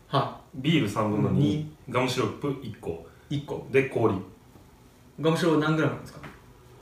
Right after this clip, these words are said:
Speaker 2: これ、一個。
Speaker 1: 八グラム。これ十二グラムやな。
Speaker 2: いや、わからん。
Speaker 1: ガムシロって八グラムで十二グラムなんですよ。
Speaker 2: うん。
Speaker 1: うん。<laughs> コーヒーやつ。
Speaker 2: やってみましょうか。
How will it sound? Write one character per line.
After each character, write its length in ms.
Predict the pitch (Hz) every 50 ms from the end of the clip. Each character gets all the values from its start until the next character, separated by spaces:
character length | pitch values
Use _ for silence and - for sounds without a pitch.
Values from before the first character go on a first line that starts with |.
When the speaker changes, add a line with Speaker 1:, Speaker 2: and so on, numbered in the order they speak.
| - - -
Speaker 2:
こ 80 | - 123
れ、 180 | 110 107 110 - -
一 140 | 113 - -
個。 160 | - - - - - - - -
Speaker 1:
八 220 | - - 160 156 165
グ 60 | 156
ラ 60 | 131
ム。 140 | - - - - - - - - -
こ 80 | - 175
れ 60 | 147
十 120 | 139 180 190
二 60 | 190
グ 60 | 165
ラ 60 | 131 117
ム 60 | -
や 60 | -
な。 220 | - - - 113
Speaker 2:
い 40 | 104
や、 60 | 107
わ 20 | 107
か 60 | 113
ら 60 | 101
ん。 100 | - - - -
Speaker 1:
ガ 120 | - 160 165
ム 60 | 175
シ 60 | 175
ロ 60 | 180
っ 20 | -
て 80 | 143
八 180 | 139 165 156 175
グ 60 | 175
ラ 60 | 147
ム 40 | 131
で 60 | 120
十 140 | - 143 143
二 80 | 139 131
グ 60 | 131
ラ 60 | 120
ム 80 | - -
な 60 | -
ん 60 | -
で 40 | -
す 60 | -
よ。 60 | - - - - -
Speaker 2:
う 20 | 92
ん。 20 |
Speaker 1:
う 20 | 90
ん。 520 | 90 90 92 92 92 92 135 123 120 120 117
<laughs> 80 | - - - - - 302 302 349 - - 320 - - - - - - - - - - - - - -
コ 180 | - 143 135
ー 40 | 131
ヒ 120 | - 131 127
ー 40 | 123
や 40 | 120
つ。 160 | 117 - - - - - - - - - - - - - - - - - - - - - - - - - - - - - - - - - - - - - - - - - - - - - - - - - 87 87 - - - -
Speaker 2:
や 120 | 117 117
っ 20 | -
て 80 | 127
み 60 | 117 110
ま 60 | 104
し 60 | 107
ょ 40 | 104
う 40 |
か。 40 | 87